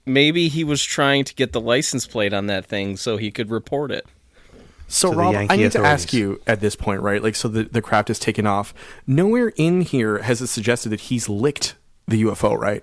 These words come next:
Speaker 2: I just
Speaker 1: No.
Speaker 2: wanna get that clear.
Speaker 1: No.
Speaker 2: Okay.
Speaker 1: The, he, he
Speaker 2: Okay.
Speaker 1: has not licked the U F O. He's touched it, but he has not licked it, and he's been farted on.
Speaker 3: <laughs> That's a new one.
Speaker 1: <laughs>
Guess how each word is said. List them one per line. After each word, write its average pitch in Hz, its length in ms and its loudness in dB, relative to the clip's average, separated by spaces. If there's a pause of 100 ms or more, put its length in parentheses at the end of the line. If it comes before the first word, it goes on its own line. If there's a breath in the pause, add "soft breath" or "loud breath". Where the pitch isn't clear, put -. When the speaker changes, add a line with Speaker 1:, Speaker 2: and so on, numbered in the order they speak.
(140)
Speaker 2:
I 113 80 6
just 147 100 8
Speaker 1:
No. 139 60 8
Speaker 2:
wanna 107 120 4
get 101 120 -4
that 101 100 -4
clear. - 300 -4 (100)
Speaker 1:
No. 117 380 2
Speaker 2:
Okay. 117 160 0
Speaker 1:
The, 123 280 2
he, 127 300 -2
he 117 120 -2
Speaker 2:
Okay. 135 100 6
Speaker 1:
has 135 180 4
not 143 320 4
licked 135 180 0
the 139 80 -4
U 127 160 4
F 120 140 0
O. 120 120 2
He's 120 140 0
touched - 460 -2
it, 113 220 0 (160)
but 131 120 4
he 147 120 6
has 139 160 6
not 135 260 2
licked 123 220 0
it, 104 180 0
and 120 300 0
he's 117 160 -2
been 110 180 0
farted 98 420 -4
on. - 240 -12 (640 soft breath)
Speaker 3:
<laughs> - 1400 -6
That's 131 320 0
a 107 60 -2
new 113 180 0
one. 104 120 2
Speaker 1:
<laughs> - 100 0